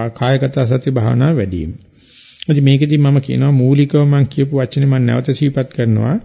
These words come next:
මේ සතිය ඉස්සර කරගෙන යනවනම් මේ සමතේද විදර්ශනාවද මොනම ප්‍රශ්නයක්වත් වෙන්නේ නැහැ. ඒක නිසා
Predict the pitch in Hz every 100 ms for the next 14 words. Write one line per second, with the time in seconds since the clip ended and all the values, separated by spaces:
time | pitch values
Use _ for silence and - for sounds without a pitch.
0 | - - - - - 139 127 123 120 143
1 | 135 - 139 135 131 123 104 117 139 107
2 | 95 147 - - _ _ _ _ _ _
3 | 139 127 131 123 113 107 120 135 135 120
4 | 117 - 123 110 107 101 139 139 - _
5 | _ _ - 123 135 135 113 107 104 127
6 | - 78 78 - _ _ _ _ _ _
7 | 127 123 117 120